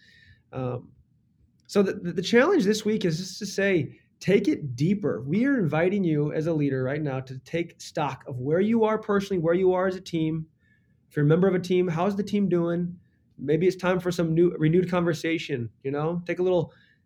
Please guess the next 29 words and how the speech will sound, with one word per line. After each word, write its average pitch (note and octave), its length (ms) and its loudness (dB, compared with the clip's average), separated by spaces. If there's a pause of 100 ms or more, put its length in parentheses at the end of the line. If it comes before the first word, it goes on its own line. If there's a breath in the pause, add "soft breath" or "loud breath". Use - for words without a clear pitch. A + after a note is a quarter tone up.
(160)
couple F3 260 0
hours D#3+ 300 4
and C#3+ 80 0
say, D3 120 0
"How G#3 140 0
are A4 120 2
we G#4 80 8
doing E4 440 4
in G3 80 -2
our G3+ 100 2
prayer G#3 320 0
as F#3 100 2
a D#3+ 60 -2
team, D3+ 340 0
and C3+ 180 -2
how E3 100 -6
can A#3 180 0
we A3 100 0
get F#3 180 0
better?" E3 360 0 (100)
And D3+ 160 -2
make F#3 180 -2
some A3+ 180 -6
plans F#3 380 -4
to D#3 100 -10
do C#3+ 200 -4
it. B2 120 -6 (1080 soft breath)
The D#3+ 200 -2
answer C4 580 2